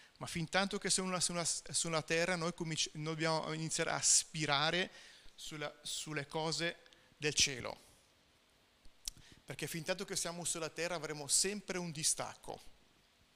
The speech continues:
È un distacco però che con lo Spirito Santo noi possiamo diminuire.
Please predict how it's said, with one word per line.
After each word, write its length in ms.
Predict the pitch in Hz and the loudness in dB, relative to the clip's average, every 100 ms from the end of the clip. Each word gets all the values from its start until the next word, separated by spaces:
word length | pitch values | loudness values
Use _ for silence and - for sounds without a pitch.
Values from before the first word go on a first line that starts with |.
| _ - - - - - | _ -20 -20 -20 -20 -16
È 80 | - | -6
un 140 | 160 | -4
distacco 500 | 165 175 - 185 208 | 0 0 2 2 0
però 300 | 185 165 160 | -4 -2 -2
che 100 | 165 | -4
con 140 | 147 147 | -8 -4
lo 40 | |
Spirito 480 | 143 - 185 185 175 | -4 -4 -6 -8 -6
Santo 400 | - 156 165 165 | -4 -4 -8 -10
noi 120 | 160 | -10
possiamo 720 | 160 156 - 151 151 156 147 - - - - - | -8 -4 0 0 0 -4 -6 -12 -20 -20 -20 -10
diminuire. 760 | 143 156 151 139 123 - - | -4 0 0 -2 -6 -6 -6